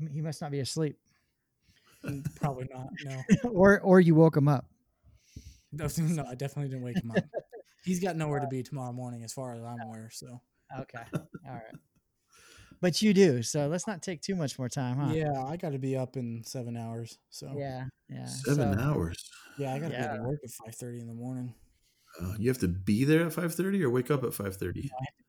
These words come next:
Speaker 2: be there at five thirty, so that means I have to wake up before five thirty.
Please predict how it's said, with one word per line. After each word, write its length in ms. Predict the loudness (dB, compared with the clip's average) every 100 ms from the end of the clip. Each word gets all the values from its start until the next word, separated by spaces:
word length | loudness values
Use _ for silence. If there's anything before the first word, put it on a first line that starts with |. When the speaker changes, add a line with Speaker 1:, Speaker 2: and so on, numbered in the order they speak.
| _
Speaker 2:
be 260 | -2 0 -2
there 240 | -4 -10
at 100 | -12
five 260 | -12 -12 -12
thirty, 220 | -12 -8
so 140 | -4
that 80 | -2
means 160 | -2 -2
I 60 |
have 120 | -4 -4
to 80 |
wake 260 | -4 -4 -4
up 160 | -8 -10
before 300 | -8 -4 -4
five 280 | -6 -12 -12
thirty. 520 | -8 -8 -8 -12